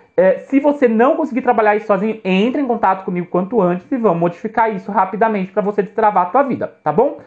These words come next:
Lembrando, pessoal, que no dia sete de março eu lanço, vocês já vão saber, tá? Nos próximos episódios aí,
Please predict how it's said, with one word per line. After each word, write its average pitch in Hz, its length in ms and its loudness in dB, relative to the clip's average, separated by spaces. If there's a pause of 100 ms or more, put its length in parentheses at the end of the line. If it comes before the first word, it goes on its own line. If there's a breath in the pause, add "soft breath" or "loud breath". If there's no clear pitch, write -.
(260 loud breath)
Lembrando, 262 760 2
pessoal, 170 600 -2 (220 loud breath)
que 220 140 2
no 226 140 4
dia 208 260 0
sete 247 480 0
de 233 140 -2
março 202 720 0 (100)
eu 220 280 4
lanço, 226 640 2
vocês 165 240 -2
já 190 160 2
vão 269 140 0
saber, 208 520 2
tá? 175 160 2
Nos 185 140 -4
próximos 190 520 -2
episódios 170 500 0
aí, 165 280 0